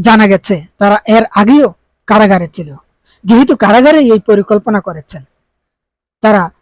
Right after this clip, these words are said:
এভাবেই চালিয়ে যাচ্ছিলেন দীর্ঘদিন পর্যন্ত তাদের অপকর্মগুলো। অবশেষে এই দুজন আটক হয়েছে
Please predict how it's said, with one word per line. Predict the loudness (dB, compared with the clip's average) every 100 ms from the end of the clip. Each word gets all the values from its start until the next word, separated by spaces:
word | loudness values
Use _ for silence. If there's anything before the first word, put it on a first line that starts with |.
| _ -2
এভাবেই | 0 2 0 0 _ _
চালিয়ে | -2 0 2 2
যাচ্ছিলেন | 0 -2 -2 -2 -6 _ -6
দীর্ঘদিন | -4 0 0 -2
পর্যন্ত | -4 -6 -8 -10
তাদের | -6 -6 -6 -8 _ _ -8
অপকর্মগুলো। | -4 -4 -4 -8 -8 -16 -20 -20 _ _ _ _ _ _ _ _ -2
অবশেষে | 0 0 0 -2 -4 _ _
এই | 0 0
দুজন | 2 0 2 0 -4 _ _ _ _ _ _ _ _
আটক | -4 -4 -2
হয়েছে | -2 -2 -6